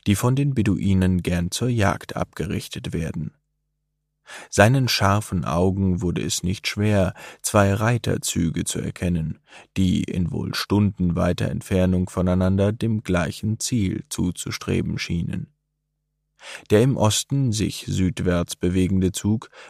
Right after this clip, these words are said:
mochte eine Kalifa, eine Handelskarawane sein. Sie bestand aus vielleicht zwanzig Packkamelen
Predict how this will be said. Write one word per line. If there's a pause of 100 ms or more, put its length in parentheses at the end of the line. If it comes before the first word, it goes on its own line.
mochte
eine
Kalifa, (400)
eine
Handelskarawane
sein. (880)
Sie
bestand
aus
vielleicht
zwanzig
Packkamelen